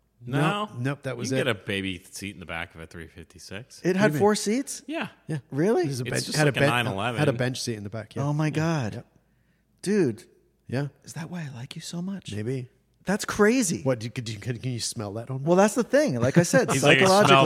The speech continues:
Speaker 3: there's
Speaker 1: the,
Speaker 3: something
Speaker 1: I smell
Speaker 3: going
Speaker 1: the
Speaker 3: on
Speaker 1: leather
Speaker 3: there.
Speaker 1: and the horsehair."
Speaker 2: That was, uh, we've been through all the cars that, that, like, what my family had, but, uh, in, before, and I don't think there was any other car at that, you know, when I was, like, born.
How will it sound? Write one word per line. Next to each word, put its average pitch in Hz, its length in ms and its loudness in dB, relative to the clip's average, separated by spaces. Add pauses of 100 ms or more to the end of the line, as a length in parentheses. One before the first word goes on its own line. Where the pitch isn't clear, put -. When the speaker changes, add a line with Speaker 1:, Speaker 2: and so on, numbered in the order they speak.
Speaker 3:
there's 120 140 10
Speaker 1:
the, - 40 4
Speaker 3:
something 165 200 4
Speaker 1:
I - 20 4
smell 170 140 6 (100)
Speaker 3:
going - 20 6
Speaker 1:
the 196 60 8
Speaker 3:
on 214 100 8
Speaker 1:
leather 113 160 6
Speaker 3:
there. 117 140 4
Speaker 1:
and 107 100 0
the 92 40 0
horsehair." 98 640 -2
Speaker 2:
That 185 120 2
was, 185 220 2
uh, 170 200 4
we've 170 160 2
been 208 160 6
through 185 200 2
all 147 40 2
the 123 60 -2
cars 135 300 2
that, 113 220 -6
that, 123 140 -2
like, 117 200 -4
what 110 200 -10
my 117 200 -4
family 123 300 -4
had, 107 160 -2
but, - 220 -8
uh, 110 120 -2 (160)
in, 120 160 -6 (120)
before, 117 480 -6 (300)
and 120 320 -6 (560)
I 143 140 -2
don't 185 140 4
think 165 160 -4
there 156 100 0
was 143 120 0
any 151 220 0
other 123 160 -2
car 107 540 -4 (180)
at 113 180 -8
that, 123 240 -4 (280)
you 127 80 -6
know, 110 80 -6
when 117 160 -6
I 131 60 -4
was, 104 200 -6 (160)
like, 107 160 -8 (160)
born. 98 500 -8